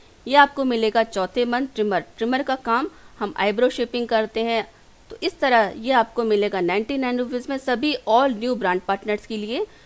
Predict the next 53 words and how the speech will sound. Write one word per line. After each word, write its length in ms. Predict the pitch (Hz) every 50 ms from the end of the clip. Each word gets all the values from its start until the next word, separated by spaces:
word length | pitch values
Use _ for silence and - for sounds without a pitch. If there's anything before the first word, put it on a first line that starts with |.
| - - -
जो 180 | 214 233 226 220 - -
एक 180 | 233 285 294 254
जुलाई 280 | 302 285 262 247 240
से 140 | 247 - 262
लेके 300 | 233 220 220 220 - 226 -
इकतीस 460 | 233 - - 262 254 254 - 320 320 -
अगस्त 340 | - 202 202 202 220 -
तक 160 | - 269 277 233
ज्वाइन 260 | - 196 185 196 208
कर 160 | 202 190 165
रहे 180 | - - 127 117
हैं 200 | 127 135 135 - - -
उन 100 | 202 202
सभी 300 | - 190 185 220 151 - -
के 100 | 151 139
लिए। 260 | 135 135 143 135 - - - - - - - - - - - -
तो 80 | - 226
तीन 340 | 220 - - 277 294 302 339
महीने 240 | 285 254 254 254
आप 120 | 247 240 240
सौ 200 | - - 226 240
सौ 140 | 262 262 247
बीपी 280 | 214 240 233 - 240
का 120 | 240 233 -
ऑर्डर 280 | - 202 214 285 302
प्लेस 300 | - - 269 269 330 -
कीजिए 340 | - 277 262 247 233 277 277
और 160 | - - 233 233
चौथे 440 | 240 - 269 262 262 - 339 294
महीने 320 | 269 247 233 226 220 220 226
ये 200 | 220 220 226 226
अपने 260 | 214 214 - 220 208
लिए 140 | 208 220 294
ट्रिमर 300 | 311 - - 175 165 156
लीजिए। 440 | 147 147 135 123 110 123 131 - - - - - - - - - -
Next 280 | 254 339 - - -
है 120 | 339 349 415
हमारा 340 | 311 285 277 277 294 294 - -
स्टार 380 | 262 - - - 262 240 247 247
set। 280 | - - 220 165 156 - - -
स्टार 360 | - - - 254 240 247 247
set 260 | 247 277 277 277 -
ये 140 | 214 233 240
भी 260 | 220 269 285 269 -
न्यू 300 | 220 226 220 254 269 285
जो 160 | 220 285 277
ज्वाइन 300 | 254 208 226 226 247 262
कर 180 | 262 262 247 226
रहे 100 | 254 254
हैं 80 | 254
उनके 340 | - - 208 214 - - 262
लिए 280 | 254 240 247 247 247 254
है, 360 | 262 254 254 330 - - -